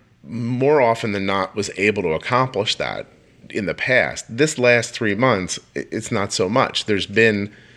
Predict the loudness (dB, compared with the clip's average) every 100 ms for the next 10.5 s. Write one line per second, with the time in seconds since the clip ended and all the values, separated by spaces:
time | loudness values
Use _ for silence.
0 | -20 _ -8 -2 2 2 2 -2 -4 0
1 | -2 0 0 0 2 2 4 2 0 2
2 | 2 2 0 -4 -2 0 0 0 -2 0
3 | 0 0 2 2 2 -2 -2 -2 -2 -4
4 | -6 -6 -6 0 0 0 -2 -2 -4 -4
5 | 0 0 -2 -12 -20 -20 _ _ -4 0
6 | 2 2 2 0 0 0 0 -4 -2 -2
7 | -4 -10 -4 -6 -4 -6 -6 -6 -4 0
8 | 2 2 2 0 0 -4 0 2 2 2
9 | 0 2 0 -2 -6 -4 0 2 0 -2
10 | 2 2 2 -4